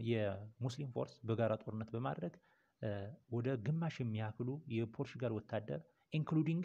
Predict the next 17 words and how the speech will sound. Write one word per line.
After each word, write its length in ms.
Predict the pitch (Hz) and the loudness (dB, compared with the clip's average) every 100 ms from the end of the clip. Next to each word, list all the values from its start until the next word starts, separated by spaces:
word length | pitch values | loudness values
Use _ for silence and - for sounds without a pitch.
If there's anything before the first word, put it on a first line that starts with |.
| - | -2
አዛዡን 520 | 135 127 123 131 120 123 | 0 4 6 6 6 0
ጨምሮ 300 | 120 117 110 | 0 0 -2
ተገሏል 440 | 117 104 101 95 | -2 -2 0 -2
ማለት 220 | 98 101 117 | -2 -6 -8
ነው። 100 | - - - | -14 -16 -12
በዛ፣ 220 | - 123 131 139 139 | 0 2 6 6 4
እ፣ 180 | - 113 | -4 -6
ጦርነት 340 | 113 117 117 113 | -2 0 0 0
ላይ 120 | 120 | 0
እንግዲህ፣ 260 | 123 135 175 - _ _ _ | 0 -2 -6 -10 _ _ _
እ፣ 80 | 113 104 107 110 _ _ - | -2 0 -2 -8 _ _ 0
ልብነ 200 | 120 123 | 4 4
ድንግል፣ 320 | 120 120 135 | 2 0 -2
እ፣ 140 | - 113 | 0 0
ሚስትም 360 | 110 120 - 147 | 0 -2 -4 -8
ሰብለ 280 | - 127 113 | -2 0 2
ወንጌል፣ 400 | 110 110 101 95 | 2 2 0 -4